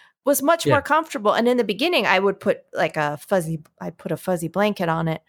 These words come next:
Speaker 1: And then I I just didn't, I don't even bother with that. I just sit on the bin. It's my recording bench. But today I've got my, I'm at my desk. I'm spi-, can you hear me spin it? Yeah, I'm wiggling. Did a
Speaker 2: It's
Speaker 1: little, s-,
Speaker 2: nice.
Speaker 1: I did a little spinning around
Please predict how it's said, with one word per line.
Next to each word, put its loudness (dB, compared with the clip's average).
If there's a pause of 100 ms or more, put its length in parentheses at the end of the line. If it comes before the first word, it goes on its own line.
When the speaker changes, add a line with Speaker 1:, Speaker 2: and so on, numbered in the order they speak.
(540)
Speaker 1:
And 0 (140)
then 2
I 2 (280)
I -2 (220)
just -10
didn't, -2
I 4
don't 2
even 0
bother 2
with -2
that. 4
I 4
just -4
sit 2
on 2
the 0
bin. -2 (360)
It's -12
my 0
recording 0
bench. -2 (460)
But -4
today 2
I've 2
got 0
my, 0 (100)
I'm 2
at 0
my 0
desk. 0
I'm 2
spi-, -6 (120)
can -6
you 0
hear 0
me 0
spin 0
it? 2
Yeah, 4 (160)
I'm -2
wiggling. 0 (1200)
Did -10
a -4
Speaker 2:
It's -4
Speaker 1:
little, -4
s-, -2
Speaker 2:
nice. -12
Speaker 1:
I -2
did -2
a -4
little -8
spinning -4
around -4